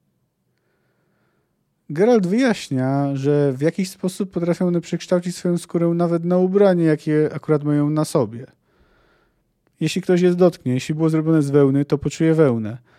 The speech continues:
Natomiast do-, nie, nie może się z nim, znaczy może się z nim rozstać, ale szybko straciłoby swoje właściwości takie ubranie. Ponieważ, no, jest to kawałek jego skóry. No, to trochę sm-,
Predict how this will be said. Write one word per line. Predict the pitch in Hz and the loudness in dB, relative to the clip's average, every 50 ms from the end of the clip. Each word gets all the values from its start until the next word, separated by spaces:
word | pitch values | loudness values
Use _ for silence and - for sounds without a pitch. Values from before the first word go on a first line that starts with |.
| _ _ _ _ _ _ _ _ _ _ _ _ _ _ _ _ - | _ _ _ _ _ _ _ _ _ _ _ _ _ _ _ _ -6
Natomiast | 160 160 - 208 202 208 202 190 180 185 - - 175 | -4 -2 0 0 2 2 2 2 2 0 -4 -10 -4
do-, | 165 185 196 196 - _ _ _ _ - | -2 -2 -2 -2 -4 _ _ _ _ -6
nie, | 196 185 175 175 180 180 175 170 165 160 175 185 190 190 185 | -4 -2 0 0 0 0 -2 -4 -4 -2 0 0 0 0 0
nie | 185 185 185 202 | 0 0 2 2
może | 208 220 214 185 156 147 | 2 4 2 2 2 0
się | - - 143 | -2 -2 -2
z | 135 139 | -2 0
nim, | 139 139 139 139 135 | 0 0 0 0 0
znaczy | 139 139 156 170 - - 185 | 0 2 0 0 0 0 0
może | 185 214 220 214 196 | 0 0 2 0 0
się | - 202 | 0 -2
z | 180 185 | -2 0
nim | 180 175 | 0 0
rozstać, | 180 185 180 170 - - - 180 185 185 202 | 2 2 0 0 0 0 2 2 2 2 2
ale | 202 196 185 190 185 185 180 180 180 180 170 - - - _ - - | 2 2 4 4 4 4 4 2 0 -4 -8 -10 -14 -20 _ -18 -14
szybko | - - - 196 190 - 196 175 | -8 -4 -2 -2 -2 -2 -2 -2
straciłoby | - 185 175 170 - 190 180 165 160 160 | 0 -2 -2 -2 0 0 0 0 -2 -4
swoje | - - 175 165 160 | -2 -2 0 0 2
właściwości | 156 165 160 - - - 180 156 131 120 - - - - 113 | 4 2 2 2 0 -2 -2 0 0 0 -2 -6 -12 -14 -10
takie | - 120 117 - 113 107 | -10 -10 -8 -8 -8 -8
ubranie. | 107 107 113 110 107 - - 117 123 131 - _ _ _ _ _ _ _ _ _ _ _ _ _ _ _ _ | -8 -8 -10 -10 -10 -12 -12 -14 -18 -20 -20 _ _ _ _ _ _ _ _ _ _ _ _ _ _ _ _
Ponieważ, | - 185 214 208 190 - | -2 0 0 0 0 0
no, | 196 190 | 0 0
jest | 190 185 - - | 0 -2 -2 -4
to | 185 | -4
kawałek | - 185 165 165 170 170 160 165 | -2 0 2 4 4 2 2 0
jego | 165 165 175 | 0 0 -2
skóry. | 170 - - - 143 117 - - - _ _ _ _ _ _ _ _ _ _ _ _ _ _ _ _ _ _ _ _ _ _ _ _ _ _ _ _ _ _ _ - | -2 -4 -4 -4 -4 -4 -4 -8 -16 _ _ _ _ _ _ _ _ _ _ _ _ _ _ _ _ _ _ _ _ _ _ _ _ _ _ _ _ _ _ _ -4
No, | 202 208 208 202 196 190 185 | -2 0 2 2 2 2 2
to | 190 - 190 185 | 2 2 0 2
trochę | - 180 180 - 185 | 2 2 0 0 -2
sm-, | - - - 185 180 175 170 170 165 165 | -6 -6 -4 -4 -2 -2 -2 -4 -4 -6